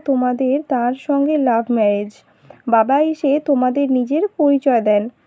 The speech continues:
তোমরা নিজেরা আপনা থেকেই পরিচয় প্রাপ্ত করো না, বাবাকে আসতে হয়। বাবা আসছে তখন, যখন দুনিয়া পুরনো হবে।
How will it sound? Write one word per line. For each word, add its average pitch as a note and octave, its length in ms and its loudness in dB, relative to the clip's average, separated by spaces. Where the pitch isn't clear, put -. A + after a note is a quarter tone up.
তোমরা C#4 360 4
নিজেরা C4+ 640 2
আপনা C4+ 440 0
থেকেই D#4 360 -2
পরিচয় C#4 520 0
প্রাপ্ত C#4+ 540 0
করো B3+ 360 2
না, G#3+ 180 -4
বাবাকে A3 480 0
আসতে C4+ 440 0
হয়। A3 200 0
বাবা A3 400 2
আসছে C#4+ 600 -2
তখন, C#4 460 0
যখন C4+ 640 2
দুনিয়া C4 420 0
পুরনো D4+ 480 0
হবে। A3+ 420 -2